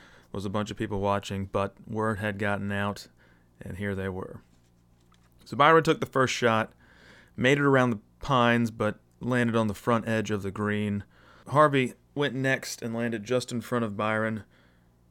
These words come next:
on the green for a twenty-five foot birdie putt. And then Ken hit a soaring eight iron to about twelve feet.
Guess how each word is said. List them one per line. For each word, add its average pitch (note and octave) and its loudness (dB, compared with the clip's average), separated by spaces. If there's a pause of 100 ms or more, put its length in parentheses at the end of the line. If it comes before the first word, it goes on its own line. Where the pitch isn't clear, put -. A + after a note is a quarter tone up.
(600)
on B2+ 2
the A#2+ 0
green A2+ 0
for G#2+ -8
a G2+ -8
twenty-five G#2+ -6
foot - -8 (280)
birdie G2+ -4
putt. - -8 (1000)
And G2+ -6
then G2+ -2
Ken B2 -4
hit A#2 -4
a G2+ -4
soaring B2+ -2
eight A2+ -2
iron G#2+ -2 (200)
to G2+ -8
about G2 -4
twelve G#2+ -4
feet. - -10